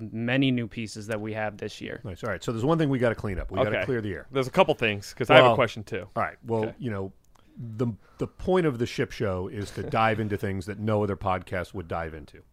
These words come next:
Speaker 2: And I don't know if you're aware.
Speaker 3: Oh, you just wait till
Speaker 2: But
Speaker 3: what I'm about
Speaker 2: but
Speaker 3: to ask.
Speaker 2: but, well,
Speaker 3: <laughs>
Speaker 2: well, well, but, but Alex and I had a major issue.
Speaker 3: Uh.
Speaker 2: Uh, Tyler Sheehan was involved in it. You were involved in it last February at Torrey Pines. And it hasn't been talked about,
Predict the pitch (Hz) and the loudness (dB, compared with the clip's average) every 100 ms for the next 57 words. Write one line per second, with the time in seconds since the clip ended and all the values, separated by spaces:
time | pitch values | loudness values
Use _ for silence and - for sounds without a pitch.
0 | _ _ _ - - - 92 90 90 117 | _ _ _ -20 -20 -10 -6 -6 -2 2
1 | 165 139 127 101 98 113 90 156 151 139 | 4 4 0 -2 0 0 2 4 4 4
2 | 180 156 156 156 143 123 127 160 110 113 | 2 4 6 6 8 10 10 8 4 2
3 | 101 98 104 107 123 104 320 123 113 110 | 4 4 4 4 2 4 4 6 4 4
4 | - 123 131 117 117 - - 127 113 120 | 2 0 2 2 2 -4 -4 -2 0 0
5 | 110 - 123 120 160 160 143 120 107 101 | -2 -2 -2 2 0 0 -2 0 0 0
6 | 107 123 120 117 113 127 - 131 - 277 | 0 0 0 0 2 0 0 -4 -4 -4
7 | 269 254 247 247 202 92 - 117 107 - | -6 -6 -6 -4 -2 -2 0 0 0 -2
8 | 143 135 135 131 127 131 127 131 127 131 | -2 0 0 0 4 4 4 2 -2 -4
9 | _ 104 107 214 185 117 101 101 98 107 | _ -6 -2 2 4 4 4 2 2 0
10 | 101 101 _ _ _ 110 127 135 - 170 | -2 -4 _ _ _ 0 2 2 2 0
11 | 151 117 107 104 98 - 107 98 123 87 | 2 2 2 2 -2 -2 -2 -2 -4 -4
12 | 65 - - _ - 92 135 185 247 254 | -8 -18 -20 _ -10 0 6 6 6 2
13 | 233 208 175 - 117 110 110 | 4 6 6 6 4 4 4